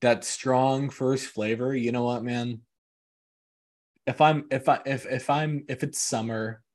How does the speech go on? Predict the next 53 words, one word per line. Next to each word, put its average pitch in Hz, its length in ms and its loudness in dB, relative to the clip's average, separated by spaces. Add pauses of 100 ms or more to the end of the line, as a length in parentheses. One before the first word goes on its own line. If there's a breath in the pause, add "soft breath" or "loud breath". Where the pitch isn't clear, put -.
(100)
I'm 113 160 -4
out, 104 380 -2
I'm 110 100 -8
with 107 180 -8
my 101 120 -8
family, 101 580 -8
you 104 220 -8
know, 95 260 -8
or, 98 80 -10
or 101 560 -10
we're, 107 260 -6
you 113 200 -6
know, 95 180 -8 (340 soft breath)
all 123 180 6
of 104 100 -2
us 113 280 0
are 117 100 -2
together 104 600 -6 (340)
having, 107 280 -2
like, 104 160 -10
a 110 60 -8
nice 110 440 -8
little 117 160 -2
party 117 560 0
in 117 80 -4
the 113 60 -6
backyard 107 800 -4
with 104 140 -10
our 113 100 -6
family, 98 720 -8
and 92 240 -8 (360 loud breath)
I 131 60 -2
take 131 200 -6
a 123 60 0
sip 143 220 2
of 131 60 -6
this 113 160 -4
beer, 120 420 0 (380)
I'm 127 120 -2
not 117 200 -2
worried 95 180 -8
about - 220 -14
the - 60 -18
back - 260 -6
end 78 180 -12
of - 80 -16
it. - 140 -12 (160)
I'm 117 160 -4
worried 117 160 2
about 107 200 -6
that 107 200 -4
first - 340 -4
sip. 120 220 -2